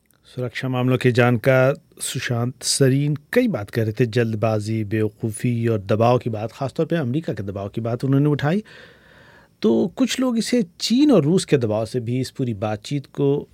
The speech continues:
इस मुलाकात को जो है वो देख रहे हैं, भारत के प्रधानमंत्री और पाकिस्तान के प्रधानमंत्री की मुलाकात को। इस पर चीन में टाइम्स of इंडिया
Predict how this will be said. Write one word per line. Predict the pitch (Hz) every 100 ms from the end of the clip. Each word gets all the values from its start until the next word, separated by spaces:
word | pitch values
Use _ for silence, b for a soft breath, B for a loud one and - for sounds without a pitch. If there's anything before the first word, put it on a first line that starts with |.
| 135
इस | -
मुलाकात | 120 110 101 110 127
को | - 113
जो | 107
है | 104 113
वो | - 123 110
देख | 110 113 -
रहे | 139
हैं, | 160
भारत | 107 101 110 117 -
के | 127
प्रधानमंत्री | 113 113 110 117 113 113 147
और | 170
पाकिस्तान | 135 98 - - 98
के | 95 -
प्रधानमंत्री | 98 95 104 95 117
की | 120 110
मुलाकात | 90 85 - -
को। | - 113 B B B
इस | 170
पर | -
चीन | 233 - 220 277
में | 180 107
टाइम्स | - 113 131 127
of | 131 -
इंडिया | 113 107 113 113